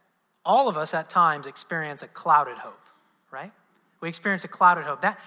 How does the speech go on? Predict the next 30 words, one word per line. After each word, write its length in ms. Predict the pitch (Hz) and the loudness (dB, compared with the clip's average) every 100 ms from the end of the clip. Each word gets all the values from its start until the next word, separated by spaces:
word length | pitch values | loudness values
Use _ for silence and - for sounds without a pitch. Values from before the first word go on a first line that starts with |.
| - 220 | -6 4
that 160 | 269 | 4
would 160 | 285 196 | 4 -4
be 180 | 226 208 | -4 -2
when 280 | 190 185 | -4 -4
you're 100 | 170 | -2
not 160 | 175 220 | 2 2
really 180 | 214 185 | 2 -2
excited 460 | - 175 190 202 | -2 2 2 0
about 320 | 196 190 190 185 | 0 2 2 0
anything. 540 | 190 196 190 196 185 | -10 -8 -10 -10 -12
You're 100 | 147 | -4
not, 240 | 156 175 - - _ | -4 -4 -12 -20 _
you're 80 | 151 | -4
not 120 | 170 | -2
really 160 | 175 165 | 0 -2
excited. 420 | - 175 180 180 | 0 2 2 -2
You're 100 | 165 | -4
not 140 | 160 | -4
really 220 | 160 156 156 | -4 -8 -10
angry. 500 | 165 170 165 165 165 | -10 -8 -6 -6 -6
You 160 | 156 151 | -12 -14
just 180 | 160 | -10
kind 160 | 175 139 | -6 -8
of 80 | 123 - | -8 -8
are, 260 | 117 101 - _ _ _ _ _ _ | -8 -8 -14 _ _ _ _ _ _
right? 80 | 147 | -20
You 60 | 156 | -20
just 100 | - | -20
kind 140 | |
of, 60 | 143 | -20